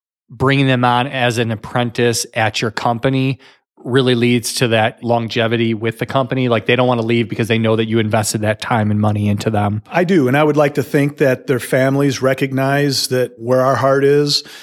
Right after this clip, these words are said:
Speaker 2: Co-, obviously, we want to continue to have a, a vibrant, healthy organization where, you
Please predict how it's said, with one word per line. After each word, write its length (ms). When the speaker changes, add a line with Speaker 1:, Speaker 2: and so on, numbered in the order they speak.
Speaker 2:
Co-, 200
obviously, 420
we 160
want 300
to 300
continue 380
to 100
have 280
a, 200
a 80
vibrant, 520
healthy 440
organization 800
where, 240
you 60